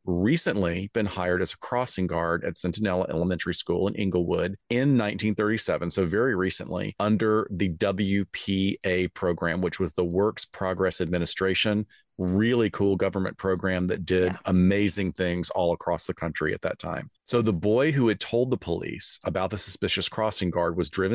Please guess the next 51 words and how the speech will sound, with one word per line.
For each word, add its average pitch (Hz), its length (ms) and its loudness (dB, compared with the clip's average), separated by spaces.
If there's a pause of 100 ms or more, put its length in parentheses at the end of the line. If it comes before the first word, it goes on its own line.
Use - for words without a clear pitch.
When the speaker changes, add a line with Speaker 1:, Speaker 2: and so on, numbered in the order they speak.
Speaker 1:
to 117 180 0
an 113 80 0
area 87 360 2
where 87 200 2
W 87 320 0
P 101 200 0
A 90 80 0
crossing 95 400 -2
guards 85 340 0
were 82 100 -2
gathering. 87 600 -2
He 110 200 0
immediately 101 760 2
identified 87 720 0
Albert 85 400 -2
Dyer. 80 540 -2
And 101 140 -2
as 90 200 -2
police 95 540 0
approached 120 640 -2
Dyer, 90 520 0 (320)
Dyer 101 300 2
exclaimed, 95 640 -2
"I 107 120 -2
never 107 420 4
killed 104 320 -2
those 101 180 0
children. 107 440 0
I 85 120 -2
never 95 380 2
killed 95 360 0
them." - 280 -10
He 104 100 0
then 101 220 2
took - 180 -2
a 95 40 2
newspaper 104 600 2
clipping - 400 -4
out 90 160 -2
of 98 60 -2
his 110 120 -2
pocket 85 460 -4
that - 120 -6
showed 95 300 2
him 92 100 0
in 85 80 -2
a 80 60 -2
photograph 90 640 0
with 90 160 -4
other 98 220 0
searchers 85 580 0